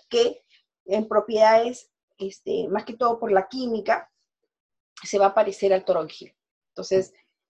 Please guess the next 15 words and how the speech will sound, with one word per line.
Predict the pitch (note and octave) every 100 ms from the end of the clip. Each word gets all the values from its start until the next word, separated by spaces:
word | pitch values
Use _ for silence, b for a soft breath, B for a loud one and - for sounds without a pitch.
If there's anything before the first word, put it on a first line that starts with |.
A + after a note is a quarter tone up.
| _ _ _
si | - A#3 G#3+
no | B3+ C4+
tengo | C#4+ C#4+
el | C#4+
toronjil, | C#4 B3+ B3+ C#4 C4+
mezclo | A3+ A3 G3+
el | F#3+
limón | G3 A3+ A#3+
con | A#3+ A#3+
petit | B3 C4 A#3
grain | A#3+ A3+ - _ _ _ -
y | A#3+ A#3+ -
lo | F#3+ F#3+
puedo | F#3
utilizar, | F3+ F3 - -